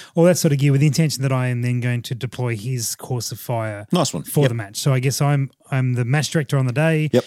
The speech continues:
Speaker 1: He's written the course of fire, but the, and we've, I've, I've done that previously, but this time we're actually gonna spend a full day going
Speaker 2: Yeah.
Speaker 1: through it, getting to know it, getting to understand. So rather than sort of, sort of putting together someone else's course of fire,
Speaker 2: Mm.
Speaker 1: I'm,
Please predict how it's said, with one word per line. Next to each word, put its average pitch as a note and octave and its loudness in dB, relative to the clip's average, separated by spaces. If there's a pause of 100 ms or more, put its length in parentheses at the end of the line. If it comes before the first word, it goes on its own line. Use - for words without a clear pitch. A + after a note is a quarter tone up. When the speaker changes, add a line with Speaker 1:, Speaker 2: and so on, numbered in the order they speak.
(140)
Speaker 1:
He's D3 0
written C3+ -2
the B2+ -6
course C3+ 0
of B2 -8
fire, C3+ 2
but A#2+ -6
the, B2+ -2 (320)
and G3+ 0
we've, G#3+ 2
I've, D#3 0
I've D3+ -2
done G3+ 4
that F#3+ 0
previously, F#3+ 0
but D#3 -4
this D3+ 0
time D3+ 2
we're D3 2
actually D3+ 0
gonna C#3 2
spend C3 0
a - -20
full E3 2
day C3 0
going C#3 4
Speaker 2:
Yeah. F2 4
Speaker 1:
through B2+ -2
it, A2+ -12
getting C#3+ 0
to C#3 -2
know C3 2
it, A2+ -10
getting C#3 -4
to C3+ -4
understand. C3 -4
So C3+ -2
rather C3+ 0
than C3 0
sort C#3+ 0
of, A#2 -4 (360)
sort - -2
of A#2+ -4
putting D3+ 0
together C3 -2
someone C3+ -2
else's A#2+ -6
course - -4
of A2 -10
fire, A2 -4 (240)
Speaker 2:
Mm. F#3 0
Speaker 1:
I'm, B2+ -2